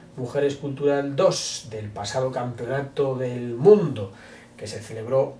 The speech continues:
en Madrid los días cuatro y cinco de noviembre. Espero que os haya gustado, ya que ha sido, pues, una categoría excepcional, con una calidad en las competidoras de alto calado.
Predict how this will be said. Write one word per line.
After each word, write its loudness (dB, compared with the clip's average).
en -6
Madrid 4
los -6
días -4
cuatro 0
y -2
cinco -2
de 2
noviembre. 10
Espero 2
que -4
os -2
haya 0
gustado, 0
ya -2
que -8
ha -10
sido, -6
pues, -10
una -12
categoría -6
excepcional, -2
con -12
una -12
calidad -4
en -4
las -2
competidoras -2
de -2
alto 4
calado. 8